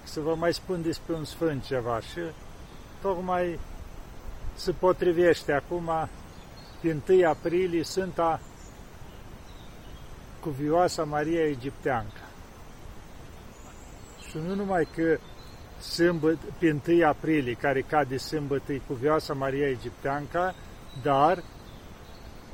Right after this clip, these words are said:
chiar duminică, următoarea zi, e Duminica Sfintei Maria Egipteanca. Deci, e,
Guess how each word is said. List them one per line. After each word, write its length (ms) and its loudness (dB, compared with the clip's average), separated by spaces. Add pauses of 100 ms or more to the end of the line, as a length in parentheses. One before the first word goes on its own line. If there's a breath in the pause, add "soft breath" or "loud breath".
(200)
chiar 220 6
duminică, 800 2 (380)
următoarea 640 4
zi, 340 2 (1120)
e 80 -2 (100)
Duminica 560 2
Sfintei 380 0
Maria 340 2
Egipteanca. 800 -4 (720)
Deci, 320 -2
e, 760 4